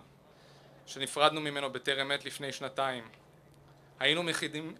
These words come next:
היינו מכינים יחד שאלונים על החג לכל ילדי המשפחה. אני הייתי מכין ומאייר את החוברות, ואת היית מנחה את השאלון, ואוי ואבוי למי שלא ידע איך עוד נקרא החג,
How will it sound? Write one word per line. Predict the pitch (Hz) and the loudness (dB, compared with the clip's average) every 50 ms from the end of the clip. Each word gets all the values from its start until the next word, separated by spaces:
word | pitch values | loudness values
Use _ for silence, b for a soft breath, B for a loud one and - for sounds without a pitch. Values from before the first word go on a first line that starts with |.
| - | -10
היינו | 160 151 151 156 165 | -6 -2 -2 -2 0
מכינים | 170 165 - - 151 156 156 | 0 0 0 0 2 4 8
יחד | 156 160 156 165 156 | 8 8 8 6 2
שאלונים | - - - 147 139 127 131 135 147 160 170 170 | 2 4 4 4 4 4 2 0 0 0 2 4
על | 151 139 | 4 4
החג | 131 - - 151 156 151 | 4 6 8 8 8 8
לכל | 147 131 123 - 160 156 156 | 8 2 0 2 4 6 6
ילדי | 156 147 143 143 143 | 6 6 8 6 6
המשפחה. | 147 147 135 - - - 131 - - 120 110 - - - - - B B B B B B B B B B | 6 4 2 -2 -2 -4 -2 0 -2 -4 -4 -4 -12 -20 -20 -20 B B B B B B B B B B
אני | 135 135 147 | 2 6 6
הייתי | 156 160 156 | 6 6 4
מכין | 151 143 - - 160 151 | 0 -2 0 -2 -2 -2
ומאייר | 156 151 147 143 139 139 143 143 147 | 0 4 4 6 6 6 6 4 4
את | 143 - | 2 0
החוברות, | 135 - 139 123 123 135 156 180 180 175 143 | -2 -4 -4 -8 -2 2 6 6 6 6 6
ואת | 147 151 147 156 | 4 6 6 6
היית | 151 143 143 | 2 0 0
מנחה | 139 135 123 - - 151 156 | -4 -4 0 6 6 8 8
את | 147 147 | 6 4
השאלון, | 135 - 143 131 127 127 147 160 165 143 | -2 -4 -4 -4 -2 0 0 0 0 0
ואוי | 139 139 151 160 175 170 | -2 0 2 4 4 4
ואבוי | 160 160 139 135 147 160 160 165 170 165 - B B B B B B | 2 0 -2 0 2 4 4 4 4 0 -4 B B B B B B
למי | 131 135 156 160 | -6 -2 -2 0
שלא | 160 160 147 151 160 | 0 4 6 8 8
ידע | 160 151 143 143 151 151 151 | 8 8 10 10 10 10 10
איך | - 170 160 - | 8 4 2 2
עוד | - - 185 175 175 156 | 2 4 6 6 6 6
נקרא | 160 151 156 - - 139 135 | 2 -2 -2 2 6 8 8
החג, | 131 - - - 151 151 156 | 8 6 6 6 8 8 8